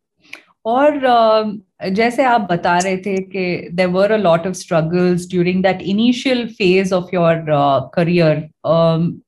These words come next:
uh, I think, uh, आपके मम्मी गुजर गए थे already by the time you came to the junior, uh,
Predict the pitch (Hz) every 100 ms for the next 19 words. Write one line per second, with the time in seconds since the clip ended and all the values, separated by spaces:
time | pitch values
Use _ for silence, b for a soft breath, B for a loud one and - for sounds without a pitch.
0 | - 156 170 - 180 175 208 214 220 214
1 | 180 165 160 165 208 196 175 185 202 202
2 | 175 170 196 208 214 208 220 202 190 190
3 | 190 196 285 285 190 202 202 202 208 214
4 | 208 196 202 214 202 190 196 190 202 196
5 | 180 170